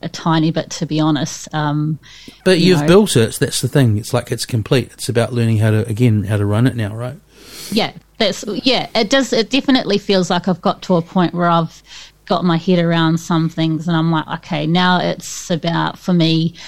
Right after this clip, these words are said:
Speaker 1: just getting the boxes out," is, you know, and trying to do,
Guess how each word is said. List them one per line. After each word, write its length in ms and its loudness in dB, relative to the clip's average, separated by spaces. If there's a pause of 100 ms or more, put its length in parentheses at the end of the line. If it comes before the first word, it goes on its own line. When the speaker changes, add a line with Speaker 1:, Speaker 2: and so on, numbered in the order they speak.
(160)
Speaker 1:
just 220 -4
getting 220 2
the 80 2
boxes 540 -4
out," 300 -2
is, 260 -12
you 140 -2
know, 80 2
and 420 -2
trying 300 0
to 100 -6
do, 360 -2